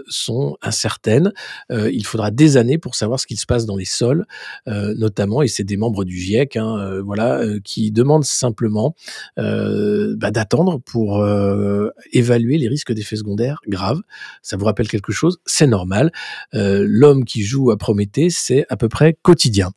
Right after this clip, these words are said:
Voilà. Baltimore, vous avez sans doute vu cette information, euh, ce navire qui, euh, est entré en collision avec le pont dans le port de Baltimore. Le pont s'est effondré. Baltimore, c'est un port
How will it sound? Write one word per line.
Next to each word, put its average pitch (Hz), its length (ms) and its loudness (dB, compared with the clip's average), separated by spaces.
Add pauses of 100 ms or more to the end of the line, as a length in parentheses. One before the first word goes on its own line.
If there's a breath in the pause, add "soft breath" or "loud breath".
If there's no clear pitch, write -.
(300)
Voilà. 98 240 2 (3000 loud breath)
Baltimore, 202 540 8
vous 170 100 8
avez 160 160 6
sans 170 160 4
doute 160 160 4
vu 175 140 2
cette 151 180 4
information, 165 960 6
euh, 123 400 4
ce - 160 -4
navire 127 460 0
qui, 117 720 -6
euh, 110 640 -4 (160)
est 127 240 -8 (380)
entré 143 320 -4
en 117 80 -2
collision 147 640 0
avec 110 280 -4
le 113 120 0
pont 143 320 -2
dans 107 140 -4
le 104 100 -2
port 113 280 0
de 98 100 -2
Baltimore. 151 880 2
Le 117 100 -2
pont 131 160 -4
s'est 113 240 -4
effondré. 127 440 -2
Baltimore, 143 440 -2
c'est - 220 -6
un 117 80 -4
port 120 480 0